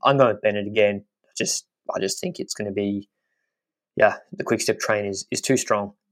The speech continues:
And I don't know, we might have to get the radar out to see if there's any crosswind action here, but it's not that long either. Um,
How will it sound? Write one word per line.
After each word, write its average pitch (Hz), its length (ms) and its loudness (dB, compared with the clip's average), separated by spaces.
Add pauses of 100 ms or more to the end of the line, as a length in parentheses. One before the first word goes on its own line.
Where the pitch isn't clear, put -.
(120)
And 101 440 -4 (160)
I 120 100 6
don't 135 100 6
know, 110 600 4
we 131 120 6
might 131 180 10
have 123 100 6
to - 80 -4
get 123 80 6
the - 80 2
radar 107 460 8
out 101 180 4
to - 80 -8
see 104 300 2
if 101 100 -2
there's 104 220 2
any 101 120 0
crosswind 101 560 0
action 104 320 -2
here, 98 320 0
but 104 120 0
it's - 160 -10
not 110 100 2
that 73 220 2
long 92 260 0
either. 95 340 -2 (320)
Um, 101 460 2